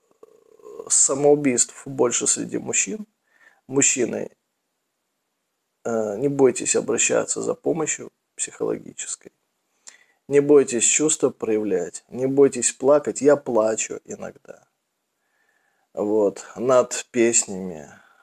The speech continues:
Эм, э, выражайте эмоции, это нормально, это хорошо, это выражение эмоций. Вот. Не бойтесь быть слабыми. Эм,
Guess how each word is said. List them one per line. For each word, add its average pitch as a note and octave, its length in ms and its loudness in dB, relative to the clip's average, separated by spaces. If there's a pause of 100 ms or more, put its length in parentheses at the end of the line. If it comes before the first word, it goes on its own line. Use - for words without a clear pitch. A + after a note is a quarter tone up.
(140)
Эм, F#2+ 600 -18 (1500)
э, - 80 -2 (720)
выражайте D#3 720 6
эмоции, A2 400 -2
это C#3 180 -6
нормально, C3+ 640 -16 (420)
это - 260 -8
хорошо, - 540 -6
это - 220 -6
выражение B2 720 -4
эмоций. G2+ 540 -12 (760)
Вот. - 240 -18 (960)
Не E3+ 100 0
бойтесь F3 360 6
быть C#3 220 2
слабыми. A2 840 0 (440)
Эм, B1 720 -10